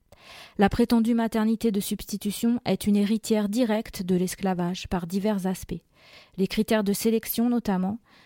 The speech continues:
et en guise de chaîne, un régime alimentaire imposé, l'interdiction de relations sexuelles, la réclusion dans la phase finale de la grossesse, l'interdiction de voyager sans autorisation, ou encore le transfert dans d'autres pays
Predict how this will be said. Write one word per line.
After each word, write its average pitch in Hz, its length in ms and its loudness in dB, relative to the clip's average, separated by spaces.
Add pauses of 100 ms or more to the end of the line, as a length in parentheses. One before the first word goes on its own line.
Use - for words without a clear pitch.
(180)
et 202 160 4
en 202 80 2
guise 208 240 0
de 214 100 2
chaîne, 226 460 -2 (180)
un 208 140 4
régime 202 340 2
alimentaire 196 580 0
imposé, 220 520 0 (360)
l'interdiction 196 640 0
de 190 100 0
relations 190 440 0
sexuelles, 214 540 -2 (340)
la 190 100 4
réclusion 202 540 0
dans 202 80 0
la 180 120 0
phase 190 260 -2
finale 214 320 0
de 214 80 0
la 202 140 0
grossesse, 196 600 -4 (340)
l'interdiction 196 580 0
de 185 100 0
voyager 202 440 0
sans 202 240 -2
autorisation, 196 720 -4 (380)
ou 202 160 2
encore 208 340 0
le 190 100 0
transfert 196 600 -2
dans 180 140 0
d'autres 190 320 -2
pays 180 420 -2